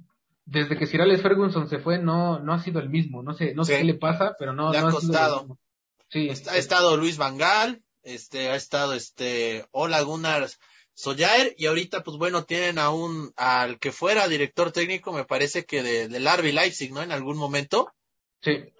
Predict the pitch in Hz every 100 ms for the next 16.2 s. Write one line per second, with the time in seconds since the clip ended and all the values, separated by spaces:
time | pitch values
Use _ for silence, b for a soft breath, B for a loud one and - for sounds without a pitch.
0 | _ - 127 127 160 160 147 156 165 165
1 | 160 147 135 135 151 202 311 - 147 143
2 | - 160 156 135 123 123 117 123 131 143
3 | 147 131 123 143 151 202 - _ _ _
4 | _ 131 131 127 147 135 - 127 135 131
5 | 110 120 156 165 135 120 127 117 - 131
6 | 139 143 123 - 139 127 - 131 131 120
7 | 113 - 110 110 127 123 _ b b -
8 | - 131 127 135 135 - - 127 120 131
9 | 127 123 - 151 233 277 240 B B -
10 | 240 302 349 311 269 262 269 240 254 311
11 | - - 180 180 170 - 196 190 190 185
12 | 185 208 330 359 240 165 175 190 185 175
13 | 170 143 175 180 165 151 156 165 160 -
14 | 311 - 202 165 151 160 175 226 269 196
15 | 156 135 170 202 190 151 170 180 208 214
16 | 135